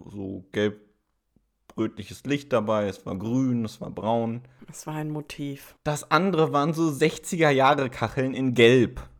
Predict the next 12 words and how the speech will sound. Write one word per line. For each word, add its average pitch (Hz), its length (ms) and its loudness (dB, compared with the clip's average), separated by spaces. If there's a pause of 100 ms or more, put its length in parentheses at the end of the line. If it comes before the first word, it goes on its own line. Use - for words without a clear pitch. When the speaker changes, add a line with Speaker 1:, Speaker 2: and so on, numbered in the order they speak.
(640)
Speaker 1:
In 127 120 2
so 131 100 6
einem 139 120 4
hässlichen 139 760 2
Gelb. 87 540 4
Speaker 2:
Hast 185 400 -10
du 202 60 -8
schon 185 240 -8
mal 185 140 -4
von 180 200 -10
Fliesenlack 180 1080 -8
gehört? 175 600 -10